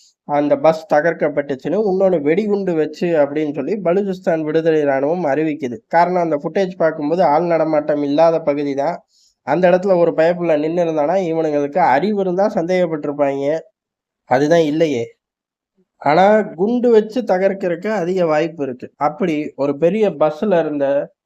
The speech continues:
ஆட்கள் இப்ப இல்லை அப்படிங்கிறதா. இதுல ரெண்டு பிரைம் டார்கெட், ரெண்டு பஸ்ஸை குறி வச்சு தாக்குதல் நடத்தியிருக்காங்க. ஏறக்குறைய தொண்ணூறு வீரர்கள் இறந்துட்டார்கள். பாகிஸ்தானை சேர்ந்த தொண்ணூறு வீரர்களை பலுஜிஸ்தான் விடுதலை ராணுவம்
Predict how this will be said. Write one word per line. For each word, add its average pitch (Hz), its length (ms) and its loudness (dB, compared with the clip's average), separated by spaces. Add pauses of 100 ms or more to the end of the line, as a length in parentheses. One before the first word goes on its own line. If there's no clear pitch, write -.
(140)
ஆட்கள் 170 720 -2
இப்ப 147 320 -2
இல்லை 147 720 -2
அப்படிங்கிறதா. 135 760 -2
இதுல 151 360 2
ரெண்டு 196 760 0
பிரைம் 196 300 -2
டார்கெட், 156 600 -4
ரெண்டு 143 520 -2
பஸ்ஸை 175 260 -2
குறி 185 240 -2
வச்சு 175 220 -4
தாக்குதல் 175 460 -2
நடத்தியிருக்காங்க. 147 800 -2 (380)
ஏறக்குறைய 190 580 0
தொண்ணூறு 262 640 0
வீரர்கள் 202 480 -2
இறந்துட்டார்கள். 156 800 -2
பாகிஸ்தானை 160 580 0
சேர்ந்த 143 260 -4
தொண்ணூறு 208 520 0
வீரர்களை 160 480 -2
பலுஜிஸ்தான் 165 640 -2
விடுதலை 151 440 -2
ராணுவம் 135 360 -2